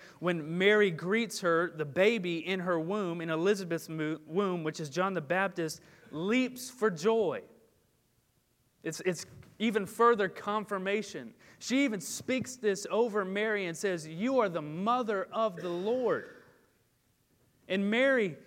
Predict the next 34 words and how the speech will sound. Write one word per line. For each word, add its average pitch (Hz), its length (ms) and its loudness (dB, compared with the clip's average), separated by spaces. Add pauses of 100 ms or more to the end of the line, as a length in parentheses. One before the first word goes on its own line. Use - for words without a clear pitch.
(120)
she 262 220 0
says, 185 240 -2
Look, 180 260 0
this 214 180 0
assignment 208 580 -4
that 180 120 -2
has 156 140 -6
been 151 160 -6
given 175 300 -6
to 185 100 -10
me 190 320 -8 (1200)
is 147 200 -6
so 185 400 2
great. 131 420 -8 (800)
But 156 120 -6
there's 165 240 0
one 196 240 0
thing 214 300 -2
that 190 120 0
I 190 120 2
know, 151 340 -2
that 139 160 -2
I'm 165 220 -2
a 131 60 -6
servant 196 840 -4 (360)
of 175 460 -2
the 160 80 0
Lord. 165 340 4
And 151 120 -2
she 180 200 -2
says 185 420 2
in 170 80 -4
the 151 80 -2
text, 190 560 -2